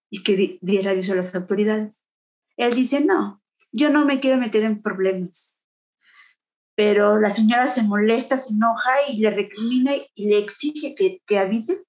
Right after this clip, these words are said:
y ya lo hace. Y a mí me va a avisar una de sus hermanas de Bernardo, Victoria, y me dice,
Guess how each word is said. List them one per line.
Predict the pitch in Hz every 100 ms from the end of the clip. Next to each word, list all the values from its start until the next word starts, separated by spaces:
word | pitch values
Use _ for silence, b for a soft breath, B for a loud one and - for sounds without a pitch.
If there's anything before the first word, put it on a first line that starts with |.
| _ _ _
y | 196
ya | 220
lo | 220 208
hace. | 214 - 302 - _ _ _ _ _ _ _ _ _ _
Y | - 233 -
a | 233
mí | 247 254
me | 247
va | 240
a | 233
avisar | 240 220 233 220
una | 220 220
de |
sus | 208 208
hermanas | 202 208 214 208 208
de | 196
Bernardo, | 214 226 254 226 285 392 - _ _ - -
Victoria, | 202 190 254 247 262 285
y | 214
me | 208
dice, | 214 214 - 233 214 208 202 202